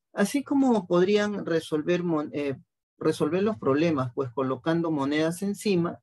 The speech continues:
también podemos resolver problemas, ¿no? Donde te van a, por ejemplo, acá, ¿no? ¿Qué pasaría si te preguntan, ¿no?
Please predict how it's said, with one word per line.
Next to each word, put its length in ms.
también 640
podemos 540
resolver 600
problemas, 760
¿no? 220
Donde 340
te 160
van 200
a, 80
por 140
ejemplo, 220
acá, 200
¿no? 240
¿Qué 100
pasaría 640
si 140
te 120
preguntan, 720
¿no? 200